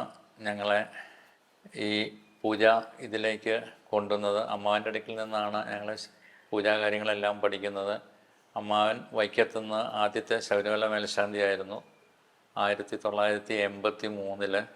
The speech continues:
കൃഷ്ണ നമ്പൂതിരി എന്നാണ്. ഒരുപാട് ക്ഷേത്രങ്ങളിലെ തന്ത്രമുണ്ട്. അതിനുശേഷമാണ് പത്ത് വർഷം കഴിഞ്ഞ് ഏട്ടൻ ശബരിമലയിലെ മേൽശാന്തിയാകുന്നത്.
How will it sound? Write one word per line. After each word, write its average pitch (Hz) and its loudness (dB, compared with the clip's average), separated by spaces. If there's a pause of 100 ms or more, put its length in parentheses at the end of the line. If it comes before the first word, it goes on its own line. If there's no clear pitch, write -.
(160)
കൃഷ്ണ 104 0
നമ്പൂതിരി 107 -6
എന്നാണ്. 101 -6 (120)
ഒരുപാട് 107 -2
ക്ഷേത്രങ്ങളിലെ 107 -2
തന്ത്രമുണ്ട്. 104 -4 (440)
അതിനുശേഷമാണ് 117 -2 (560)
പത്ത് 165 0
വർഷം 123 0
കഴിഞ്ഞ് 113 -2
ഏട്ടൻ 113 0 (220)
ശബരിമലയിലെ 110 0
മേൽശാന്തിയാകുന്നത്. 95 0